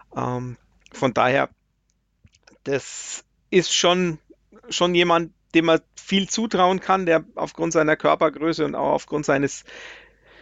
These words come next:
seiner Übersicht und seines Spielstils durchaus jemand ist, der da eine Entwicklung nehmen kann, der aber eben vielleicht noch ein Jahr, Jahr braucht und dann so rangeführt werden kann. Mit Sead Korac ist es ähnlich. Das liegt, ist ein luxemburgischer Nationalspieler, der ist ein bisschen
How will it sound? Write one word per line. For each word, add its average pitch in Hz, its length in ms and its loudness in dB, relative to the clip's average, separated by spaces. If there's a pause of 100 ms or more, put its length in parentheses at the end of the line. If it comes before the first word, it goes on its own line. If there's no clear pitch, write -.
(160)
seiner 151 320 2
Übersicht 196 560 2
und 156 80 -6
seines 151 320 0
Spielstils 190 880 -2
durchaus 156 680 0 (600)
jemand 151 420 2
ist, - 460 -6
der 151 380 4 (540)
da 147 300 4
eine 160 220 0
Entwicklung 165 520 0
nehmen 165 360 4
kann, 240 320 0
der 175 140 4
aber 170 200 2
eben 165 320 -2
vielleicht 156 320 -2
noch 156 140 -2
ein 151 80 -4
Jahr, 139 320 2 (440)
Jahr 139 240 -2
braucht 143 560 0
und 151 180 -10
dann 151 260 -6
so 151 120 -4
rangeführt 180 540 0
werden 170 220 0
kann. 170 220 0
Mit 156 120 -6
Sead 147 260 0
Korac 160 340 2
ist 143 120 -12
es - 200 -16
ähnlich. 208 280 0
Das 135 140 -10
liegt, 196 260 -2
ist 131 140 -10
ein 139 100 -8
luxemburgischer 170 960 0
Nationalspieler, 151 760 0
der 143 120 0
ist - 180 -4
ein - 40 -20
bisschen 156 440 0